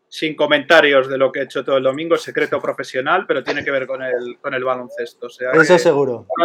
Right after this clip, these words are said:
Speaker 1: pronto se sabrá lo que he estado haciendo.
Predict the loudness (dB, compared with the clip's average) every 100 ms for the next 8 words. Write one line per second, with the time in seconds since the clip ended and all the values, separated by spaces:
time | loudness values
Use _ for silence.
0 | -4 _ _ _ 4 4 4 2 4 4
1 | 6 6 4 0 -2 -2 -2 -2 -6 -6
2 | -8 -10